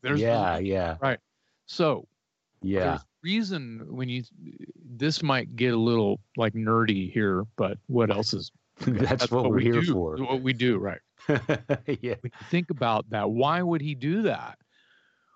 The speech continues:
Speaker 1: Well, that actually gives the listener something to lock onto if the song is fast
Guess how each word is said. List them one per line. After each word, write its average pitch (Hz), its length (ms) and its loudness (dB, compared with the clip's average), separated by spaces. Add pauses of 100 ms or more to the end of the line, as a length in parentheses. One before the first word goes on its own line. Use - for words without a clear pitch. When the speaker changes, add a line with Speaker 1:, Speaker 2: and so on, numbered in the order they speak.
(200)
Speaker 1:
Well, 98 160 -2
that 139 220 -4
actually 139 560 0
gives 127 400 0
the 123 120 -2
listener 131 640 0
something 127 640 -4
to 120 100 -4
lock 110 440 2
onto 120 720 2
if 107 160 0
the - 80 -8
song 127 400 0
is 104 100 -4
fast 127 720 -2